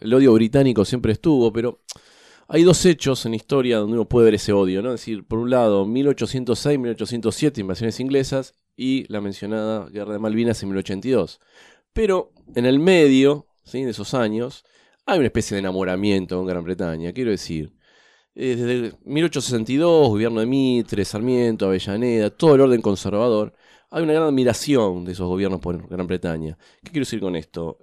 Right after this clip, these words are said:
Eh, los gobiernos argentinos pedían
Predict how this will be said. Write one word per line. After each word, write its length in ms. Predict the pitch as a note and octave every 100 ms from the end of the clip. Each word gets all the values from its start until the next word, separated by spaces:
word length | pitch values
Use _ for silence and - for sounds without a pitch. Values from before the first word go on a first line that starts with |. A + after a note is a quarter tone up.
| -
Eh, 200 | F#2 G#2
los 100 | A#2+
gobiernos 340 | C#3+ F#3+ F3+
argentinos 720 | C3 A#2+ B2+ C3 D3 B2 C3 - -
pedían 680 | A#2 D3 D3+ B2+ G#2+ F#2